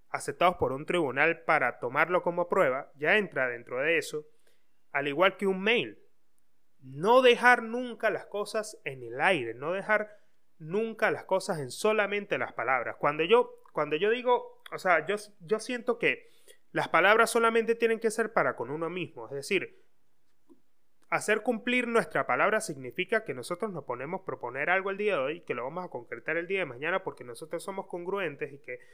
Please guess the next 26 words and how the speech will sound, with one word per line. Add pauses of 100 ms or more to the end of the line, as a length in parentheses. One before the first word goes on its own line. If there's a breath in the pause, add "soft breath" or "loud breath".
(240 soft breath)
nosotros
sabemos
hacer
cumplir
nuestra
palabra
hasta
el
final, (300 soft breath)
al
igual
que
si
decimos
que
vamos
a
hacer
algo,
lo
ejecutamos, (200)
lo
hacemos
y
ya
está.